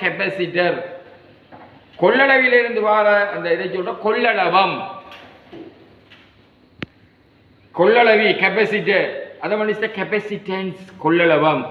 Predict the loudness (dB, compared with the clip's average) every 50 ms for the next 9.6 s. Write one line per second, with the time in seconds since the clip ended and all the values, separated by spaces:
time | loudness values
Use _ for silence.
0 | -12 -16 -18 -20 -20 -20 -20 -20 -20 _ -20 _ _ _ _ _ _ _ _ _
1 | _ _ _ _ _ _ _ _ _ _ _ -20 -20 -20 -20 _ _ _ _ -20
2 | -20 -20 -20 -20 _ _ _ _ _ -2 0 0 2 4 4 2 4 4 4 4
3 | 6 6 4 4 4 4 2 2 0 0 -2 -2 -6 -12 -6 -2 -2 0 0 0
4 | 0 2 4 4 4 4 0 -4 -4 -4 -4 -4 -4 -4 -4 -4 -2 -2 -2 0
5 | 0 -2 -4 -6 -10 -16 -16 -8 -4 0 0 2 2 2 2 2 0 0 -2 -4
6 | -4 -2 2 4 4 4 4 4 2 2 0 0 0 0 -2 -2 -2 -2 -2 -2
7 | -2 -4 -4 -6 -4 0 0 2 2 0 -2 -6 -12 -16 -18 -20 -20 -20 -20 -20
8 | -20 -20 -20 -20 -20 -20 -20 -20 _ _ _ _ _ _ _ _ _ _ _ _
9 | _ _ _ _ _ _ -20 -16 _ -2 0 0